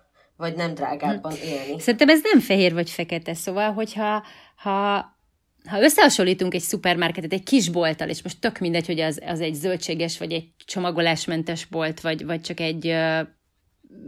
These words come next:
Speaker 2: bármilyen kicsi bolt, ö, akkor, akkor ezt azért látjuk, hogy valószínűleg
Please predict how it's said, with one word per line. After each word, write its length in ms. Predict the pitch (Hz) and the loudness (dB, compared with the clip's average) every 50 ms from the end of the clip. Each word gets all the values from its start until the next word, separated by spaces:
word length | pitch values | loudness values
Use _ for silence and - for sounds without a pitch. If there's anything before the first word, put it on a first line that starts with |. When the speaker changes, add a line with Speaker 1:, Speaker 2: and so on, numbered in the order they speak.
| 185 160 | -10 -6
Speaker 2:
bármilyen 600 | 190 185 170 160 151 170 170 165 165 165 - - | -4 -2 -2 -2 -2 -2 -2 -2 -2 -2 -4 -6
kicsi 320 | - - - - - - 190 | -10 -14 -12 -10 -6 -6 -6
bolt, 440 | 147 170 170 196 226 285 311 - - - - - - - - - - - - - - - _ _ - | -2 0 2 4 4 2 2 0 -6 -20 -20 -20 -20 -20 -20 -20 -20 -20 -20 -20 -20 -20 _ _ -4
ö, 340 | - 196 185 185 185 185 190 - - | -2 0 2 4 4 2 2 0 -4
akkor, 400 | - 196 190 - 233 233 226 - - | -6 -8 -4 0 0 0 0 0 -8
akkor 240 | - - - 226 | -10 -6 -2 0
ezt 200 | 226 226 220 - - | 0 0 0 0 -4
azért 220 | 226 208 254 254 | 0 2 4 6
látjuk, 400 | 285 294 254 208 - - 190 - | 6 6 4 4 2 -2 -4 -2
hogy 300 | - 190 185 185 180 - - _ _ _ _ _ | 0 0 0 0 0 -2 -8 _ _ _ _ _
valószínűleg 920 | - 175 208 233 233 202 196 - - 175 185 185 185 185 185 180 180 - | 2 4 6 6 6 4 2 0 -4 -2 0 2 4 4 2 2 -2 -6